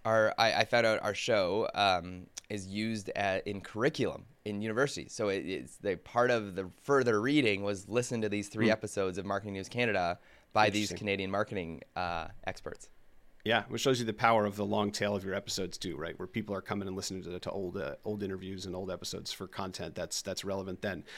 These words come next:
Speaker 2: You know, if you're not doing a fantasy sports, uh, daily news show, then your back catalog has a lot of value, right?
Speaker 1: Yeah, yeah. I, uh, personally, and, and just on a personal note, I love,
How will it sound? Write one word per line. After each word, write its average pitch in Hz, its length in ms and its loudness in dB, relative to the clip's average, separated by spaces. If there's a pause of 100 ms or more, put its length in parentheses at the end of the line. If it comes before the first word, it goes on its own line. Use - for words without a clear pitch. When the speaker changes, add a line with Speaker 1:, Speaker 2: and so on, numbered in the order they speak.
(140)
Speaker 2:
You 107 60 0
know, 110 60 4
if 107 100 -2
you're 123 80 6
not 117 140 6
doing 117 180 6
a 107 40 2
fantasy 110 420 4
sports, 113 540 2
uh, 101 220 4
daily 110 300 4
news 135 240 4
show, 107 240 6
then 104 140 4
your 101 100 0
back 101 220 0
catalog 101 280 0
has 104 160 -2
a 104 40 -6
lot 101 140 -4
of 98 60 -8
value, 92 340 -6
right? 98 160 -10 (120)
Speaker 1:
Yeah, 107 220 2 (240)
yeah. 120 260 6 (360)
I, 156 440 12
uh, 123 160 6
personally, 131 680 4
and, 127 140 6
and 127 100 4
just 135 140 0
on 123 80 4
a 113 40 -2
personal 151 260 2
note, 101 260 2 (360)
I 131 300 8
love, 113 560 8